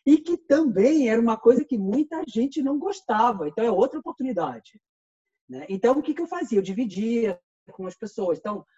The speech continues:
um grupo faz, eu vou pegar, eu vou entender do que se trata, vou analisar e eu vou apresentar.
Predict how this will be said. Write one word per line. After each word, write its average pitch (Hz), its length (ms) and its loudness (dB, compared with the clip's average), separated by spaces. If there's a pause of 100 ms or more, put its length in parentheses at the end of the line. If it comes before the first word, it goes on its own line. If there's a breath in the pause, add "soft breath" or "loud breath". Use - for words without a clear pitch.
um 190 120 -4
grupo 196 260 0
faz, 262 580 -2 (280)
eu 247 180 10
vou 202 160 0
pegar, 190 380 0
eu 233 60 2
vou 196 120 2
entender 190 440 0
do 208 100 -4
que - 80 -14
se 170 160 -10
trata, - 400 -2
vou 156 140 0
analisar 170 540 -4
e 202 60 -4
eu 220 100 2
vou 208 140 -8
apresentar. 226 600 -8